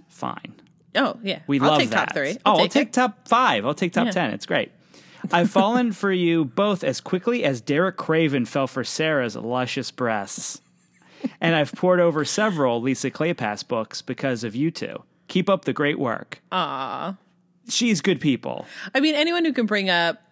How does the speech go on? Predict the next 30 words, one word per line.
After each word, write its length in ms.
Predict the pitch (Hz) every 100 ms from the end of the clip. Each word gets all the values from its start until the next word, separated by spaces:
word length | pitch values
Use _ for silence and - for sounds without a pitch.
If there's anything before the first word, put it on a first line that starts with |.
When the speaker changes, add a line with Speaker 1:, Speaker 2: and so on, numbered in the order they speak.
| 170
Speaker 2:
Derek 560 | - 180 185 196 208 - -
and 680 | 170 170 165 160 156 156 -
Sarah's 380 | 170 156 151 -
tits 500 | 156 143 - - -
in 240 | 165 151 147
one 460 | 151 151 151 147 - _ _ _
review. 600 | 160 165 143 143 107 113 - -
But 300 | 349 339 294
also, 480 | 320 381 - 165 -
this 120 | 269 277
is 100 | 277
a 40 |
good 160 | 247 233
time 180 | 214
to 80 | 214
talk 220 | 226 220
about, 340 | - 185 - 202
we're 160 | 214
going 260 | 208 226 247
to 80 | 247
do 120 | 233
a 60 | 190
mailbag 480 | 175 185 233 131 123
episode 520 | 151 170 - 139 135
soon. 520 | - 139 127 135 220 -
Speaker 1:
Yes. 480 | 147 123 - - -
Speaker 2:
So 560 | - - 180 175 175 170
if 180 | 180 -
you 200 | 180 170
have 560 | 165 151 147 147 139